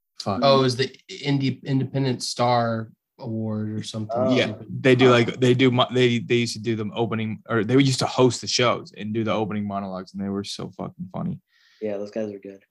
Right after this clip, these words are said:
Speaker 1: Um,
Speaker 3: The show was short-lived, but, and so was, like, uh,
Speaker 1: Exactly. <laughs>
Speaker 3: John Ben-, John Benjamin had a van show. I like, that was, like, one season, but there's some really good, weird shows like that, I think.
Speaker 1: Yeah.
Speaker 3: Maybe more than one season, but yeah, the, I like the Kroll, the Kroll show is,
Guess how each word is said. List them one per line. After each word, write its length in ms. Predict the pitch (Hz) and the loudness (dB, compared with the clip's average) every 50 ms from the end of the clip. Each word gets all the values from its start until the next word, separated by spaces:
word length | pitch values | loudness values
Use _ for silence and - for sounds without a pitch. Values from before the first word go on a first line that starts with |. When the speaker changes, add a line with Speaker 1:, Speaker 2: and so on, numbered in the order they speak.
| _ _ _ _ _ _ _ _ - | _ _ _ _ _ _ _ _ 0
Speaker 1:
Um, 460 | 113 107 104 101 98 98 95 95 98 101 | 2 2 2 2 2 0 0 -2 -2 0
Speaker 3:
The 40 | - 190 | 2 2
show 60 | 170 | 2
was 100 | 156 - | 2 0
short-lived, 540 | - - 185 175 160 151 147 143 131 120 107 | 2 2 4 4 4 4 2 2 2 0 0
but, 200 | 120 117 113 - - | -2 -2 -2 -2 -4
and 180 | 147 151 151 | -4 -4 -2
so 220 | 147 - 190 196 196 202 | 0 2 4 6 6 6
was, 200 | 196 160 - 135 | 4 2 0 -2
like, 200 | 147 143 135 123 | 0 0 0 0
uh, 40 | 135 | 0
Speaker 1:
Exactly. 460 | 127 123 - 131 - - - - 160 | 0 2 4 2 2 2 2 2 2
<laughs> 60 | - - - | 2 2 -2
Speaker 3:
John 320 | - - 151 147 277 226 - | -2 2 6 6 6 6 6
Ben-, 260 | - 160 175 196 - - - - _ _ _ _ _ - - - | 6 4 4 4 2 0 -4 -12 _ _ _ _ _ -18 -12 -4
John 240 | - 165 170 180 165 | -2 0 0 0 0
Benjamin 440 | 143 147 156 156 151 143 139 131 127 | 0 0 -2 -2 -2 -2 -4 -4 -4
had 160 | 135 139 127 | -4 -4 -6
a 80 | 127 | -6
van 320 | 110 113 117 117 120 123 131 | -6 -8 -12 -12 -12 -14 -14
show. 160 | - - 120 113 | -12 -10 -8 -6
I 40 | 135 | -4
like, 180 | 151 156 147 - - | -4 -4 -6 -6 -4
that 100 | - 139 | -2 -2
was, 100 | 151 156 | 0 0
like, 100 | 160 147 | 0 0
one 220 | 113 117 117 120 117 | 0 0 -2 -4 -6
season, 400 | - - 123 123 120 120 120 117 | -6 -6 -4 -4 -4 -4 -6 -8
but 100 | 123 - _ - | -8 -10 _ -4
there's 140 | 175 185 180 | -4 -2 2
some 160 | - 233 226 | 4 4 4
really 280 | 208 202 202 208 226 214 | 6 6 6 6 6 4
good, 360 | 175 143 160 170 165 147 127 | 4 2 0 0 0 -2 -2
weird 280 | 120 135 143 147 143 | -2 -2 -2 -2 -2
shows 320 | - - - 127 131 139 139 | -6 -6 -4 -4 -4 -4 -6
like 160 | 117 98 - | -8 -8 -8
that, 180 | - 107 104 104 | -10 -10 -10 -10
I 60 | 107 110 - | -12 -14 -14
think. 200 | 120 117 113 113 _ _ _ _ _ _ _ _ _ | -12 -12 -14 -14 _ _ _ _ _ _ _ _ _
Speaker 1:
Yeah. 200 | - 110 - - - - | -6 -4 -4 -4 -4 -4
Speaker 3:
Maybe 180 | 147 156 156 143 - - | -6 -8 -8 -14 -14 -10
more 140 | 117 110 | -8 -8
than 120 | 104 107 104 | -8 -8 -10
one 120 | 101 98 | -12 -12
season, 380 | - - 107 104 98 98 104 107 | -14 -16 -20 -20 -18 -18 -18 -18
but 120 | - - - _ _ _ _ _ _ _ _ _ _ _ _ - | -18 -18 -20 _ _ _ _ _ _ _ _ _ _ _ _ -8
yeah, 160 | 113 113 104 | -6 -6 -4
the, 120 | 104 110 | -4 -6
I 100 | 113 113 | -6 -6
like 280 | 127 135 127 123 127 - | -6 -6 -6 -6 -8 -10
the 140 | - 107 104 | -14 -14 -12
Kroll, 340 | - - 117 107 104 104 - - | -12 -8 -8 -6 -6 -8 -10 -14
the 80 | - | -18
Kroll 220 | - - 120 113 113 | -14 -10 -8 -8 -8
show 160 | 113 - 110 | -8 -10 -12
is, 200 | 107 104 104 - | -12 -12 -14 -16